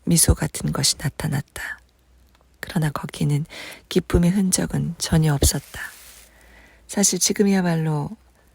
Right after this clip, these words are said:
선생님이 가장 곤혹스러워야 할 때예요.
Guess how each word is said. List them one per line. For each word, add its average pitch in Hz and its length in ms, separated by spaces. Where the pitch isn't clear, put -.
선생님이 214 560
가장 185 600
곤혹스러워야 180 920
할 160 120
때예요. 156 800